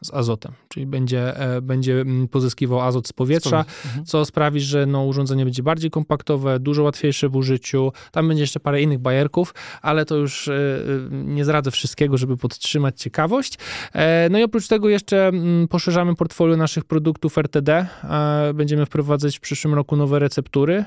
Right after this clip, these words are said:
Speaker 1: e, też nie kawowe receptury. E, no ale to też jeszcze się wstrzymam z, ze zdradzaniem szczegółów, bo, bo nie chcę zapeszać. E, myślimy też o poszerzeniu kategorii, e, opakowań,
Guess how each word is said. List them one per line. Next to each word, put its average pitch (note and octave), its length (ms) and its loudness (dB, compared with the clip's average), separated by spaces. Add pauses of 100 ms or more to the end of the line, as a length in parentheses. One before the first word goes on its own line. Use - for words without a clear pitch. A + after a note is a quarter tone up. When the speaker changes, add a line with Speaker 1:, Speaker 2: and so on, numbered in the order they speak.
(120)
Speaker 1:
e, D#3 140 -2
też - 260 0
nie D3 120 2
kawowe C#3 380 2
receptury. C#3 680 0 (480)
E, C#3 440 2
no D3+ 60 2
ale E3 120 2
to D#3+ 60 -10
też - 280 -2
jeszcze D3 260 -4
się D3 120 -2
wstrzymam D3+ 460 2
z, C3+ 60 0 (340)
ze C#3 60 2
zdradzaniem C#3+ 580 2
szczegółów, C#3+ 600 2
bo, C3+ 400 2
bo C3 320 2 (380)
nie C3 180 -2
chcę - 140 -4
zapeszać. C3+ 640 0 (360)
E, C#3+ 220 2
myślimy E3+ 400 2
też E3 200 0
o D#3 40 -4
poszerzeniu D#3 540 0
kategorii, D3 720 2
e, C3+ 220 2
opakowań, D3+ 720 0